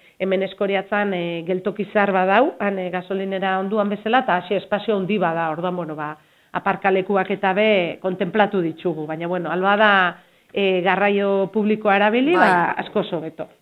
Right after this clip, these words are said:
Speaker 1: askoz hobeto. Guztientzat,
Speaker 2: Ba,
Speaker 1: bai.
Speaker 2: garrantzitsua, zalantza ipe.
Speaker 1: Bai.
Speaker 2: Bueno, ba,
Speaker 1: Mhm.
Speaker 2: aizue,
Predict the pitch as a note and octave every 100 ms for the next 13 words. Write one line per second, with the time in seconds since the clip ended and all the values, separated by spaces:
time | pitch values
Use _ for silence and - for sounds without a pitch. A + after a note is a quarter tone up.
0 | - F3 G3+ F3 D#3 D#3+ D#3+ - - -
1 | F#3 F3+ F3+ F3 F#3 F#3+ F3+ G3 F3 F3
2 | E3 - F#3+ F#3+ F#3+ F#3 F3+ F3 E3 D3+
3 | - - - - - G#3 F#3 E3+ F#3 F3+
4 | F#3+ F#3+ F#3+ - A3 F3